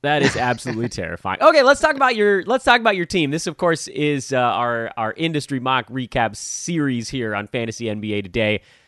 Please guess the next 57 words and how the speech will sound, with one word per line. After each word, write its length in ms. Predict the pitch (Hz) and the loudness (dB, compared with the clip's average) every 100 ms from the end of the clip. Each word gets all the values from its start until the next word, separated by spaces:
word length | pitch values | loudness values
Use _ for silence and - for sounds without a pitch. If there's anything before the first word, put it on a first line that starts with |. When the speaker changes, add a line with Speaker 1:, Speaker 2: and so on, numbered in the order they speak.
| _ - | _ -2
Speaker 1:
Team 360 | 247 285 202 | 2 2 0
Jonas 380 | 156 208 226 175 | 2 4 4 2
Nader, 380 | 180 220 196 156 | 2 4 4 2
you 140 | 170 | 0
had 300 | 208 190 180 | 0 0 0
the 320 | 147 139 135 - | 2 2 0 -4
coveted 680 | - 220 196 170 131 127 | -2 -2 0 0 -2 -4
<laughs> 0 | |
tenth 520 | - - 175 180 - - | -6 -2 0 0 -4 -6
pick 360 | - 196 - | 0 0 0
in 140 | 95 98 | -4 -6
this 220 | 98 - | -6 -6
draft. 360 | - 113 107 | 0 4 2
Speaker 2:
Ugh. 160 | - - - - - | 0 -12 -20 -20 -16
Speaker 1:
Yuck. 340 | 87 92 110 160 | -12 -6 -2 4
Speaker 2:
Is, 60 | |
is 160 | 190 165 | 6 6
that 160 | 180 240 | 4 2
not 180 | 240 214 | 0 -2
the 80 | |
worst? 320 | 127 120 147 - | -4 -4 -4 -2
Actually, 260 | 143 160 170 | -2 0 -2
I 40 | |
would 100 | 202 | -2
say 100 | 208 | -2
eleventh 420 | 185 127 123 135 131 | -2 0 0 -2 -10
and 100 | 113 | -10
twelfth 280 | 110 113 | -8 -8
are 280 | 107 92 87 - _ - | -8 -10 -12 -16 _ -4
Speaker 1:
Better. 260 | 104 175 120 | 2 4 2
Speaker 2:
probably 200 | 120 107 | 0 -4
the 80 | - | -12
most 160 | 98 - | -20 -18
brutal. 360 | 98 101 107 - | -14 -10 -10 -4
Speaker 1:
I 40 | |
Speaker 2:
Yeah. 220 | 107 98 | 0 2
Speaker 1:
th-, 100 | - 208 | 2 0
I 80 | |
think 160 | 262 - | 0 2
Speaker 2:
I, 40 | |
I 20 | 190 | 6
Speaker 1:
twelfth 200 | 262 - | 6 6
Speaker 2:
think 80 | |
Speaker 1:
is 40 | 180 | 2
Speaker 2:
they're, 80 | 180 | 2
Speaker 1:
better. 220 | 214 202 | 2 0
Speaker 2:
I 20 | - | -6
think 140 | 220 | -6
they're 100 | 135 | -6
worse 240 | 110 143 - | -4 -6 -6
for 100 | 110 | -8
me, 140 | 107 | -6
but 220 | 95 104 - - | -4 -4 -6 -12
tenth 320 | - 180 202 | -2 0 0
is 100 | 123 | -6
just, 340 | - 101 - - - | -6 -8 -10 -16 -12
ah, 440 | - - - - | -10 -10 -12 -14